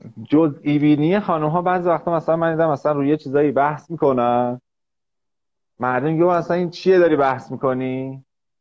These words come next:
زنه میگه: «این خیلی چیزه، من الان دارم در موردش صحبت می‌کنم.»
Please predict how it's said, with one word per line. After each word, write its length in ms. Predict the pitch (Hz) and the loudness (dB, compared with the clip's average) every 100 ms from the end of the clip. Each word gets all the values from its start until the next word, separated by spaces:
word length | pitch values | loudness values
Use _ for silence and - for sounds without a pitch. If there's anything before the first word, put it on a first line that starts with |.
| _ _ _ _ _ _ _ _ - 104 | _ _ _ _ _ _ _ _ -12 -4
زنه 260 | 110 117 | -2 -2
میگه: 180 | 143 147 | -4 -4
«این 100 | 156 | -4
خیلی 600 | 151 151 160 170 165 147 | -2 0 2 4 4 2
چیزه، 240 | 120 98 | 0 -4
من 180 | 98 98 | 0 2
الان 180 | 95 95 | 0 0
دارم 200 | 95 92 | -2 0
در 140 | 92 | 0
موردش 260 | 90 90 90 | 0 0 -4
صحبت 420 | - 95 92 87 - | -4 0 2 0 -2
می‌کنم.» 380 | - 90 80 | -8 -6 -6